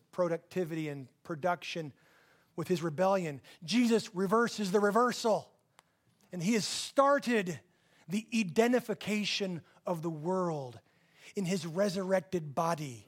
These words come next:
It has begun. Oh, he is the gardener. Turns out she was right. She said to him, "Sir,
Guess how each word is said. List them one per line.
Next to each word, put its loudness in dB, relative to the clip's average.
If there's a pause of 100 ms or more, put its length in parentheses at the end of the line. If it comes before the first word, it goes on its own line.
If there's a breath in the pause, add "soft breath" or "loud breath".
(400 soft breath)
It -4 (320)
has 0 (400 soft breath)
begun. -2 (320 soft breath)
Oh, 0
he -8
is 0
the -4
gardener. -4
Turns -6
out 0
she -8
was -8
right. -2 (800 soft breath)
She 2
said 2
to 0
him, -2
"Sir, 0